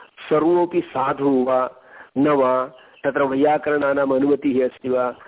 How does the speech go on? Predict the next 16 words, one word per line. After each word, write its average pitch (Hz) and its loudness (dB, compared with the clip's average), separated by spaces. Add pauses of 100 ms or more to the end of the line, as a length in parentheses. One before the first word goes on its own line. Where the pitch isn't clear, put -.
(120)
तत्सर्वम् 196 -2
अनन्तरम् 175 -2
अस्माभिः 156 0
चिन्तनीयं, 196 -6
वैयाकरणैः 196 -2
चिन्तनीयं। 165 -6 (420)
तथापि 180 0 (260)
भाषायाः 208 0
विकासः 175 -2
क्रमशः 214 -2
भवितुमर्हति। 127 -4 (560)
नूतनाः 139 2
शब्दाः 117 -2
तत्र 117 -4
सृष्टाः 127 -2
भवन्ति, 110 0